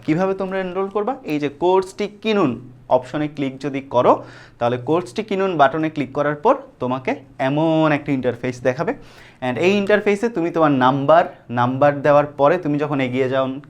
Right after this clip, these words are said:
এগিয়ে যান বাটনে ক্লিক করবা, তখন তোমার মোবাইল নাম্বারটা কনফার্ম করার জন্য একটা কোড আসবে, সেই চার সংখ্যার কোডটা দিয়ে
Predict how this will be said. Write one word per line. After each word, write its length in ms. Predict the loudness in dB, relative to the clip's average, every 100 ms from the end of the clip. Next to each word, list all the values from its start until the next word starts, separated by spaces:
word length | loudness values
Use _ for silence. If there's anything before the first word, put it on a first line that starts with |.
| -10 -4
এগিয়ে 220 | 2 2 4
যান 140 | 2 2 0
বাটনে 260 | 0 -2 -4
ক্লিক 180 | -6 -6 -4
করবা, 200 | -2 -2 -4 -20 -20 -20 _ 2
তখন 240 | 2 4 0 2
তোমার 180 | 2 4
মোবাইল 220 | 4 4 4
নাম্বারটা 300 | 0 0 0 0
কনফার্ম 300 | 0 0 -2 0
করার 160 | -2 -2
জন্য 120 | -4 -4
একটা 140 | -4 -6 0
কোড 160 | 2 2
আসবে, 220 | 0 0 -2 -2
সেই 140 | -8 -2
চার 140 | 0 0
সংখ্যার 280 | -4 -6 -6 -4
কোডটা 260 | -6 -4 -2
দিয়ে 120 | -2